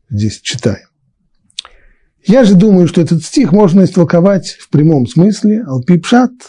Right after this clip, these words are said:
следующим образом, согласуя все его аспекты, и будем мы его понимать так, говорит Раши. «Ты не следуй за большинством во зло». Имеется в виду, если ты видишь,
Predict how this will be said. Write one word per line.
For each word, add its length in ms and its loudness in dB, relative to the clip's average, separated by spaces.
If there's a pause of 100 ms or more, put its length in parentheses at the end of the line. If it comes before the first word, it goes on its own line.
следующим 540 0
образом, 440 -12 (720)
согласуя 600 0
все 280 0
его 180 -2
аспекты, 600 -4 (380)
и 80 -2
будем 540 2
мы 120 0
его 140 2
понимать 420 0
так, 180 -2
говорит 280 -8
Раши. 340 -20 (1700)
«Ты 160 2
не 180 2
следуй 500 2
за 260 2
большинством 800 0
во 140 0
зло». 320 -6
Имеется 380 0
в 40 2
виду, 220 0
если 300 0
ты 140 -2
видишь, 580 -4